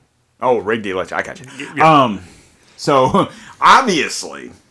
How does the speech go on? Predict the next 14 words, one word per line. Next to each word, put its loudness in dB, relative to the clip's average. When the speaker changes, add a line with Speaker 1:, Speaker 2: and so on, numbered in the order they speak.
Speaker 1:
what -6
that 2
tells 0
me -6
is -6
that -2
Biden, -2
as -2
V -6
P, -10
under -2
the -4
Obama, 0
uh, -2